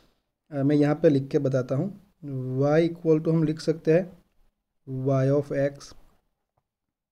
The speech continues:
equal to y of zero plus x into y dash of zero plus next क्या आएगा,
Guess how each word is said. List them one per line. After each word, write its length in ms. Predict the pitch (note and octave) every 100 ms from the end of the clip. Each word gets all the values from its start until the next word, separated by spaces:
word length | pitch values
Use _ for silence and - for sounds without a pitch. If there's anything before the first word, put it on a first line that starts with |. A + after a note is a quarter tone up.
| _ _ _ _ _ _
equal 360 | C3+ C#3 C3 C3
to 100 | D3 C#3+ C3+
y 160 | C3 C3+
of 140 | C#3+ C3+
zero 240 | D3+ D#3 D3 D#3+ - _ _ _ _ _ _ _ _ _ D3+
plus 260 | E3+ F3+ - - _ _ _ _ _ _ _ _ -
x 340 | E3 F#3 - D#3+
into 260 | D#3 E3 D#3 C#3
y 100 | C3+ C3+
dash 260 | D#3 D#3+
of 180 | E3 D3
zero 260 | C3+ C#3 C#3 D3+ - _ _ _ _ _ _ _ -
plus 220 | D3+ D#3+
next 360 | D3 C#3+ D3+ -
क्या 140 | F#3 F3+
आएगा, 240 | C#3+ D#3